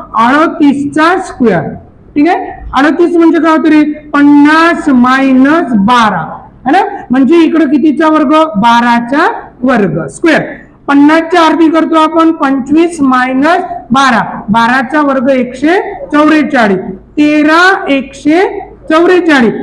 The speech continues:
पण या एकचं काम आहे का? नाही, म्हणून चौदा चौवेचाळीस हा होईल आपल्या अडतीसचा वर्ग. अशा पद्धतीनं आपण पन्नासच्या जवळील संख्यांचा वर्ग काढतो. शंभरच्या जवळील संख्यांचा वर्ग करण्याची पद्धत.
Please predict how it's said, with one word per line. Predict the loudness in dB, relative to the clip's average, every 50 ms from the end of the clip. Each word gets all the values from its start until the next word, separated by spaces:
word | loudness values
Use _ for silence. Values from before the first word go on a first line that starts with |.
| -6 -4
पण | -2 0
या | 2 2 2 2
एकचं | 2 0 -2 -2 -4 -4 -4 -2 0
काम | 0 0 0
आहे | 0 -2
का? | -2 0 0 2 2
नाही, | 2 2 0 -2 -4 -8 -10 -4 -2
म्हणून | 0 2 2 4 2 2 0 -2
चौदा | -2 -2 0 0 0 0 0 0 0 2 2 2 0 -2 -4 -8 -12 -14 -12 -6 -2
चौवेचाळीस | 0 2 2 4 4 4 4 4 2 2 2 2 2 0 -2 -4 -8 -10 -10 -10 -6
हा | -2 0 0 2
होईल | 2 2 2 2
आपल्या | 2 0 -2 -2 -2 -2 -2 0 0 0 -2 -4 -4 -4
अडतीसचा | -2 -2 0 -2 -2 -2 -2 -2 -2 -4 -4 -2 -2 -2 -2 -2 -4 -10 -10 -4
वर्ग. | -2 -2 -2 -2 -4 -6 -6 -6 -8 -10 -14 -12 -4 -2
अशा | 0 0 0 0 0 0 0 2
पद्धतीनं | 0 -2 -2 -2 -2 -2 -2 0 0 0 2 2
आपण | 0 0 -2 0 0 0 2 0 0 -4 -8 -12 -14 -8 _
पन्नासच्या | -2 -2 0 0 0 0 -2 -2 -2 -2 0 0
जवळील | 0 0 0 0 0 0 -2 -4
संख्यांचा | -4 -4 -4 -4 -2 -2 -2 -2 -2 -2 -2 -2 -2
वर्ग | -2 -2 -4 -4 -2 0 0 0 0 -4 -10 -14 -8 -4
काढतो. | -4 -2 -2 -4 -6 -6 -6 -6 -6 -6 -8 -6 -6 -6 -6 -4 -2
शंभरच्या | -2 0 0 2 2 2 2 0 0 0 2 2 4 2 2
जवळील | 2 0 0 0 2 2 2 0
संख्यांचा | 0 -2 -2 -2 -2 -2 -2 0 0 0 0 0 2 2 2
वर्ग | 2 0 0 0 0 -2 -2
करण्याची | -2 -2 -2 -2 -2 -2 -2 -4 -4 -4 -4
पद्धत. | -2 -2 -4 -4 -4 -6 -8 -10